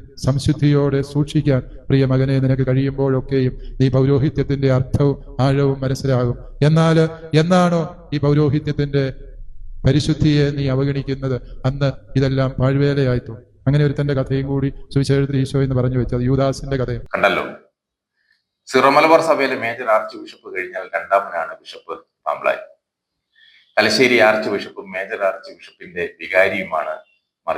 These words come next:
Speaker 2: ജോസഫ് പാമ്പ്ലാനി പിതാവ്. അദ്ദേഹത്തിന്റെ ഈ അഭിപ്രായമാണ് സീറോ മലബാർ സഭയിലെ ഓരോ വിശ്വാസികൾക്കും ഉള്ളത്. അതേ പിതാവേ, എല്ലാ ക്രൈസ്തവർക്കും ഇത് തന്നെയാണ് അഭിപ്രായം. പിതാവ്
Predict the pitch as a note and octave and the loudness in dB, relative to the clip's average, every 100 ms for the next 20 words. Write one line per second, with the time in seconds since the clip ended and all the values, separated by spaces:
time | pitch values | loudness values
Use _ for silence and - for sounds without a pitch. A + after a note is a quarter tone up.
0 | D2 E2 D#2+ - C#2+ C#2+ D2 C#2+ - - | -4 -6 -6 -2 -2 0 -2 -4 -8 -8
1 | - - _ _ _ _ _ _ _ - | -8 -10 _ _ _ _ _ _ _ -2
2 | A2+ C#3+ C#3+ C3 B2 C3 A2+ A2+ A#2+ A#2+ | 2 2 2 0 2 4 2 0 2 2
3 | A#2+ G#2+ G2 G2 - G2 G#2 G#2 G2+ G2 | 2 0 -4 -6 -12 -6 -6 -4 -6 -4
4 | G2 F#2+ - - F2+ F2+ F2 F#2 G#2 G#2+ | -4 -4 -10 -10 -6 -6 -2 0 2 2
5 | A2 A2 A2 - - G2+ A2+ B2+ A2 F2+ | -2 -4 -8 -12 -2 0 2 0 -2 -6
6 | C#2+ C2+ - _ _ _ _ _ _ _ | -14 -16 -16 _ _ _ _ _ _ _
7 | _ _ _ D2 F#2+ A2 F#2+ E2 D2 - | _ _ _ -2 0 2 4 4 2 -6
8 | - _ _ _ _ - A2 D3 - B2 | -12 _ _ _ _ -2 2 4 4 0
9 | G#2 G#2+ F#2+ F#2 F#2 F#2+ _ F#2+ A#2 A2+ | -2 -4 -6 -6 -12 -14 _ -8 -6 -4
10 | G#2+ F#2 E2 - D#2 D2+ C#2 C2 _ _ | 0 2 0 -2 -4 -2 -2 -4 _ _
11 | _ _ _ _ _ _ _ - A#2+ | _ _ _ _ _ _ _ -2 4